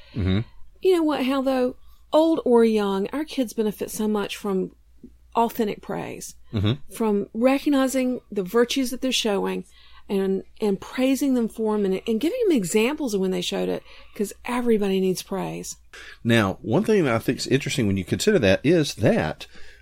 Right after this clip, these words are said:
Speaker 1: your older kids may say, "You treat me differently than the younger kids," and it's perfectly right to say, "Yes, I do."
Speaker 2: That's right. You, you should be treating them differently.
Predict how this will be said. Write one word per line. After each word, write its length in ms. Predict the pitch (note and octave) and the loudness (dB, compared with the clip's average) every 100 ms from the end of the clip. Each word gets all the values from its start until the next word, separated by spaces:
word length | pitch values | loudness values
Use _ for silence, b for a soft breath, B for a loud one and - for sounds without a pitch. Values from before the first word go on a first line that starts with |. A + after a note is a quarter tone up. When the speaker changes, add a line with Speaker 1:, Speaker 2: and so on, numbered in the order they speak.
| - | -10
Speaker 1:
your 420 | - G#2+ A#2+ D#3 C#3 | -6 0 2 4 4
older 220 | G#3+ A#3+ | 2 2
kids 260 | - D#3+ | 0 -2
may 160 | C#3 C#3 | 0 0
say, 380 | - D3 C#3 B2+ B B B | 0 0 0 -4 B B B
"You 300 | - F#2+ C3 | -8 0 0
treat 300 | D3 - E3 | 2 2 2
me 120 | C3+ C#3+ | 2 2
differently 460 | D3 D3 - A2+ | 2 0 -2 0
than 200 | G2+ G#2 | 0 0
the 60 | G2+ | 0
younger 280 | G#2 F3 D#3 | 0 -2 -4
kids," 420 | - F#2 E2+ - - | -2 0 0 -4 -4
and 200 | G2+ G2 | 0 0
it's 120 | A2 | 0
perfectly 400 | - C#3 D3 - | -2 -2 0 -2
right 280 | A2 B2 D3+ | 0 0 -2
to 60 | - | -4
say, 380 | - A2 G2+ - - - _ | -2 0 0 -4 -14 -20 _
"Yes, 380 | - G#2 D#3 - | 0 2 2 0
I 140 | A2 | -2
do." 460 | A#2 G#2 D3 A#1+ - - b b b b | 0 4 2 2 -8 -16 b b b b
Speaker 2:
That's 140 | - | -4
right. 200 | C#4 C#4+ | 0 0
You, 140 | - A#3 - | 0 -4 -4
you 140 | D4 D4 | 0 2
should 300 | - F4 B4+ | 2 0 0
be 240 | A3 - - | 2 2 0
treating 260 | - A#3 G3+ | -2 0 2
them 100 | F#3 | 0
differently. 480 | F3 E3 - D3+ | 0 -4 -6 -10